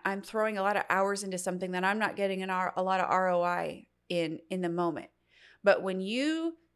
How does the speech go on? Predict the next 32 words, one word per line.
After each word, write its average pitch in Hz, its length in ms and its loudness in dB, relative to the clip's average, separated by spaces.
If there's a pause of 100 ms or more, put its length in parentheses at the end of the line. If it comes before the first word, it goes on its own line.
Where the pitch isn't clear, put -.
set - 300 2
your 240 120 2
expectation 190 920 -2 (260)
to - 160 -8
continue 233 680 -4
forward 196 760 -2
with 185 220 0
what 175 320 0
you 220 120 -4
have 190 420 0
within 185 320 -6
your 190 200 -6
hands 180 500 -6
and 175 200 -6
grasp 180 580 -4
to 180 120 -8
do, 180 440 -2 (160)
then 214 280 0
when 196 420 0 (100)
the 196 120 0
comparison 226 720 0
comes 208 500 -4
and 180 180 -2
the 180 80 0
defeat 180 340 -8
and - 80 -10
discouragement 196 600 -6
try 196 340 -2
to 190 360 -8
win 196 320 -6
the 175 100 -2
day 185 500 2